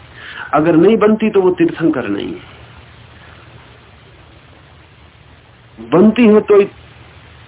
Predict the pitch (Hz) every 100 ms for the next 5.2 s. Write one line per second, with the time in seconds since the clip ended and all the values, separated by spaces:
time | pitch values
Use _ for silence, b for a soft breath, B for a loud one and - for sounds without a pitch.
0 | - - - - - - - - 170 190
1 | 190 180 - 214 196 247 233 240 254 -
2 | - - - - - - - - - -
3 | - - - - - - - - - -
4 | - - 135 135 147 147 139 151 143 120
5 | -